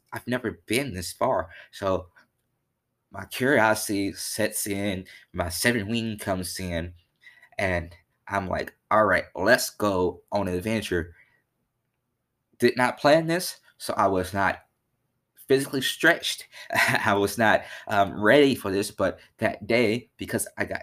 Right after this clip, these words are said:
curious and got adventurous, I end up walking a total of six miles. Um, and I promise you, even though that's, like, a month ago now, I, I sometimes still feel the pain of that adventurous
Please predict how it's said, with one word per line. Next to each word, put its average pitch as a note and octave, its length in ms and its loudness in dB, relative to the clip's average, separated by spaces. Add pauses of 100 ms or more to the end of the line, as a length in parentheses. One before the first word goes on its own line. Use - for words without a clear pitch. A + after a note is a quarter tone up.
(100)
curious G#2 480 0
and F2 240 -8 (160)
got G2 220 4 (260)
adventurous, G2+ 680 0 (200)
I C3 100 4
end G#2+ 240 -4
up G#2+ 180 0
walking F#2+ 540 2 (500)
a G#2+ 160 -14
total C3 420 2
of - 140 -6
six - 520 -4
miles. G2+ 520 2 (380)
Um, F2 360 -8 (960)
and F#2+ 100 -2
I F#2 80 2
promise A#2+ 460 0
you, F#2 180 -4 (160)
even A2 180 0
though G#2+ 80 2
that's, F#2 280 4
like, F#2 240 2
a G2 60 -4
month G#2 340 2 (260)
ago F2 280 0
now, E2+ 400 2 (200)
I, G2+ 140 2
I G2 60 -4 (140)
sometimes G#2 580 -2
still G2+ 300 0
feel F#2 200 -4
the F2+ 80 0
pain F#2+ 400 -4
of F2+ 160 0 (500)
that E2+ 460 0
adventurous G#2 640 -2